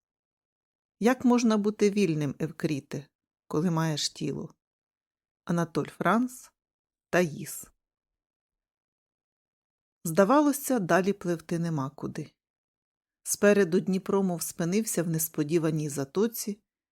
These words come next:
оточений праворуч, ліворуч, зелено-жовтими передосінніми берегами.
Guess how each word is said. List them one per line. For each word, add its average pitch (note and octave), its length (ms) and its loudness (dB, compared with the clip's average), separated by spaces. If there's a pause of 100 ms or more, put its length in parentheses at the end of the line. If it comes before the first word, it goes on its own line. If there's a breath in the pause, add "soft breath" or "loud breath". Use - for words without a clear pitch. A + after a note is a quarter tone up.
(140)
оточений G3 580 0
праворуч, F3+ 920 -2
ліворуч, F#3 760 -2 (260)
зелено-жовтими F#3 880 4
передосінніми D#3+ 840 -2
берегами. D#3 680 -4